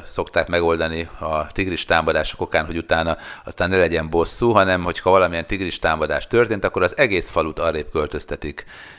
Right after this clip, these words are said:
Így mind az emberek, mind az állatok jól járnak, úgyhogy a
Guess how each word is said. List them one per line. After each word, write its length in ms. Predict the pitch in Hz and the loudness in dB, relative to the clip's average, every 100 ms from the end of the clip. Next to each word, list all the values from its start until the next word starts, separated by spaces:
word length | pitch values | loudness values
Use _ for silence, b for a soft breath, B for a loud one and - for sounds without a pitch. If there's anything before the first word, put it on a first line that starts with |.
| B | B
Így 180 | 95 90 | -4 0
mind 180 | 101 90 | 0 2
az 120 | 80 | 2
emberek, 400 | 101 92 85 - | 4 4 4 2
mind 180 | 87 85 | -2 -2
az 120 | 80 | 2
állatok 460 | 85 80 76 80 | 4 4 2 -2
jól 220 | 90 82 80 | 0 0 2
járnak, 440 | 78 80 110 - B B | 0 2 2 0 B B
úgyhogy 460 | - 87 - 85 - B | -4 0 2 2 0 B
a 40 | B | B